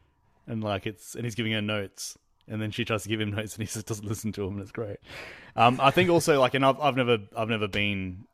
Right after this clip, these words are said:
a, um, theatrical actor, but I think people who, I, I always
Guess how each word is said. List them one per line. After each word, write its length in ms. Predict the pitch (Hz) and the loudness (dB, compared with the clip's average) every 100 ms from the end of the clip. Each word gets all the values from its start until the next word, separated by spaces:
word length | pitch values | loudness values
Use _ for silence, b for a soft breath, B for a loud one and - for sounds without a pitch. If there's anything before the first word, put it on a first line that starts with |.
| _ | _
a, 240 | 101 98 95 | -4 -2 -2
um, 420 | 92 90 87 92 _ - | -4 -6 -10 -12 _ -6
theatrical 520 | 107 95 - 101 101 | -2 -2 -2 -4 -2
actor, 320 | 101 - 101 | -4 -2 -4
but 120 | 90 | -2
I 100 | 98 | -2
think 360 | 95 104 101 - _ | -2 -4 -4 -12 _
people 320 | 120 104 104 | 0 0 0
who, 340 | 98 104 101 104 - | -2 -2 -4 -10 -8
I, 140 | 104 107 | -2 0
I 160 | 107 | 4
always 340 | 123 123 117 | 6 6 4